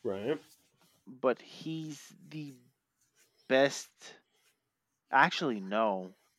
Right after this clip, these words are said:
Speaker 2: Dexter Loomis is gonna win this. 'Cause he
Speaker 1: Really?
Speaker 2: was,
Speaker 1: You think so?
Speaker 2: he was still, like, beefing with Austin Theory and what you call it.
Speaker 1: Hmm.
Speaker 2: I'm gonna go Dexter Loomis.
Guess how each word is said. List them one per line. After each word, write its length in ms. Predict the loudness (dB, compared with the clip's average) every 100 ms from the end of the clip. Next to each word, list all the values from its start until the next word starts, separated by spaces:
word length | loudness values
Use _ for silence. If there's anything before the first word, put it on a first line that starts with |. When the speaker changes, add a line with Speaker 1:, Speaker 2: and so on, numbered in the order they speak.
| _ _ _ -20 _ _ 0
Speaker 2:
Dexter 400 | 0 2 0 0
Loomis 400 | 2 -2 -4 -8
is 140 | -10
gonna 200 | -8 -6
win 240 | -6 -8
this. 460 | -6 -8 -8 -14 -16 _ _ _ _ _ _ _ _ _ _ _ _ _ _ _ _ _ _ _ _ _ _ _
'Cause 220 | -4 -2 0
he 100 | 4
Speaker 1:
Really? 140 | 6
Speaker 2:
was, 60 | 6
Speaker 1:
You 100 | 0
think 180 | -2 -4
so? 320 | 4 4 2 -6 -20 -20 -14
Speaker 2:
he 140 | -4 -2
was 120 | -2
still, 300 | 0 0 0 -4 _ -2
like, 320 | 2 2 -2
beefing 480 | -6 -4 -4 -6 -6
with 140 | -10
Austin 500 | -4 -2 -2 -4 -14 -10
Theory 600 | -2 -2 0 -2 -2 -4
and 460 | -4 -4 -4 -6 -6
what 160 | -6
you 100 | -6
call 360 | -10 -8 -6 -6
it. 160 | -8 -12 _ _ -20 -20 -20 -20 -4
Speaker 1:
Hmm. 500 | 2 2 2 -2 -8 -14 _ _ _ _ _ _ _ _ -8
Speaker 2:
I'm 160 | -6
gonna 120 | -4 0
go 120 | 0
Dexter 420 | 2 2 2 -4
Loomis. 580 | -4 -6 -8 -10 -12